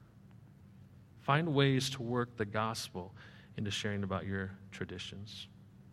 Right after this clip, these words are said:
So think about those two things. We'll give you a couple minutes here to reflect on your own. Pray, talk to God.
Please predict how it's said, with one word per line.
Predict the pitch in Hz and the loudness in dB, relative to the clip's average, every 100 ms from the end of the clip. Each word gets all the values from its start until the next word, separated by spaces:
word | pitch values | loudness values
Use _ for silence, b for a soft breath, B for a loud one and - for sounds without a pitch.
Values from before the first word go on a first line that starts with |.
| - - - - B B B | -20 -20 -20 -16 B B B
So | - | 10
think | 165 220 | 12 12
about | 220 196 | 12 12
those | 190 185 | 12 12
two | 190 170 | 12 10
things. | 156 147 | 10 8
We'll | 139 | 8
give | 143 | 8
you | 139 | 8
a | |
couple | 135 170 160 | 6 6 6
minutes | 147 147 143 139 | 6 6 6 4
here | - 147 | 4 6
to | 135 | 8
reflect | 135 131 131 131 127 - - B B B - | 4 4 8 8 8 2 -8 B B B 2
on | 135 | 6
your | 139 139 | 8 8
own. | 123 123 123 120 113 B - | 8 8 6 2 -2 B -10
Pray, | - 143 139 139 135 135 - - | 6 8 10 8 4 0 -10 0
talk | - 147 | 4 4
to | - | 4
God. | 127 120 113 110 | 4 6 6 4